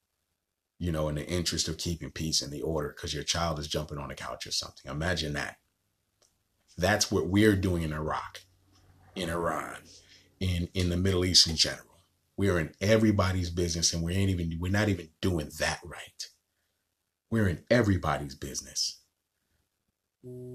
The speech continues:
If the people don't want us there anymore, then leave.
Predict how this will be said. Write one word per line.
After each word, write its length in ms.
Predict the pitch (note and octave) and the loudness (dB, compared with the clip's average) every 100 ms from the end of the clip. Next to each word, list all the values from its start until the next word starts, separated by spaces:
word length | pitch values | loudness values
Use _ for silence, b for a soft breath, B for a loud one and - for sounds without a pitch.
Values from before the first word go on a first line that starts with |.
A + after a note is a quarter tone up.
| B2 B2+ _ - | -12 -16 _ -4
If 160 | F#2+ | -2
the 80 | F2+ | -2
people 320 | - C3+ C3+ | 4 4 6
don't 160 | B2+ G2 | 2 4
want 220 | G2+ G#2+ | 4 4
us 120 | G2 | 2
there 180 | - F#2+ | 0 0
anymore, 360 | F#2 F#2 F2+ F2 | 0 0 0 -2
then 260 | E2+ E2 | -2 -4
leave. 460 | E2 D2+ C#2+ - | -4 -6 -10 -16